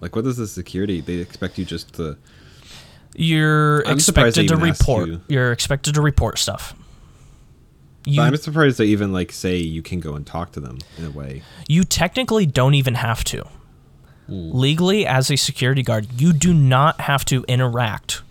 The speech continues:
Speaker 2: with anyone or anything. You just have to report it. But
Speaker 1: Hmm.
Speaker 2: the thing is, too, is, is, like, will you keep your job if you don't, like, remove these people? Probably not. The company probably won't keep you.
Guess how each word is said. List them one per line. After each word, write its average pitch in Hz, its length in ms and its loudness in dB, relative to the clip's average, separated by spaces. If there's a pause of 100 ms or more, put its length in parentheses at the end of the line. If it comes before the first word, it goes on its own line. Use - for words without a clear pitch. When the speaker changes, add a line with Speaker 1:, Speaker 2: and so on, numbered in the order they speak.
(100)
Speaker 2:
with 117 240 -4 (380)
anyone 147 420 2
or 131 80 2
anything. 113 640 -4 (380)
You 131 140 0
just 127 260 0
have 131 160 0
to 131 140 0
report 117 460 -2
it. - 100 -8 (420)
But 214 300 2 (180)
Speaker 1:
Hmm. 101 100 -4
Speaker 2:
the 127 80 2
thing 139 280 0
is, 123 220 0
too, 170 200 2
is, 120 140 0
is, 117 180 -6
like, 120 200 -2 (800)
will 143 120 0
you 135 140 0
keep - 300 -2
your 143 100 0
job 113 500 -2
if 139 160 -2
you 147 100 2
don't, 143 320 2
like, 131 340 -2 (300)
remove 135 400 2
these 147 220 0
people? 175 360 0
Probably 120 480 0
not. 113 400 -2
The 139 80 -2
company 117 380 -2
probably 110 280 0
won't 104 200 -6
keep 123 240 -4
you. 98 220 -6